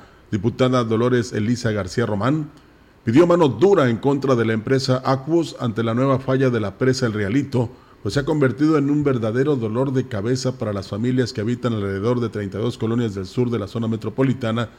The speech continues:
de San Luis Potosí. La legisladora se refirió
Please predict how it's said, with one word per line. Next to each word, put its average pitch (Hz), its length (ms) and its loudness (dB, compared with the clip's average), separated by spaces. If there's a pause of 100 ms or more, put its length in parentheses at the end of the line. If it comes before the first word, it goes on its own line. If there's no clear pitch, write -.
(140)
de 127 100 0
San 101 140 -4
Luis 90 140 -8
Potosí. 120 480 0 (760)
La 127 120 2
legisladora 143 600 4
se 127 140 -2
refirió 127 640 2